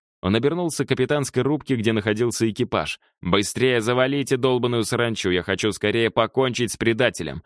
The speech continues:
и заняться Дубовым!" Я убрал оружие и отошёл от ямы.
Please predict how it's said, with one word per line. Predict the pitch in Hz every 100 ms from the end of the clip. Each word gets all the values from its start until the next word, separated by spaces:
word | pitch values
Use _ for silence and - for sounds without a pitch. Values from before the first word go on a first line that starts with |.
| _ _
и | 95
заняться | 92 95 104 107 110
Дубовым!" | 104 131 113 90 71 71 _ _ _ _ _
Я | - 95 143
убрал | 147 156 151
оружие | 123 139 127 127 113 - _ -
и |
отошёл | 131 120 87 - 78
от | 85
ямы. | 82 73 67 -